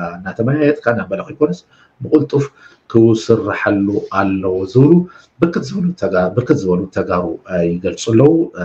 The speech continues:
ስለዚ ተስፋ ንገብር እዚ መልእኽቲ እዚ ደጋጊምና ንሕና እውን ክነሕልፎ ኢና። ኣብ መወዳእታ እምበኣር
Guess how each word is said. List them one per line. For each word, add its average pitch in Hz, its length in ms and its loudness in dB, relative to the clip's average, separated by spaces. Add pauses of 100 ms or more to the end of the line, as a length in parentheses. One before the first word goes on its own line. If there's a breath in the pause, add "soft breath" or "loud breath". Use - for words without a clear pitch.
(140)
ስለዚ 92 280 -8 (120)
ተስፋ - 300 -14
ንገብር 101 340 0 (160)
እዚ 92 200 -20
መልእኽቲ 90 320 -6
እዚ 104 120 -2 (440 loud breath)
ደጋጊምና 123 420 2
ንሕና - 220 -10
እውን 85 220 -6
ክነሕልፎ - 460 -10
ኢና። 120 120 2 (440 loud breath)
ኣብ 160 100 4
መወዳእታ 233 380 4
እምበኣር 107 320 2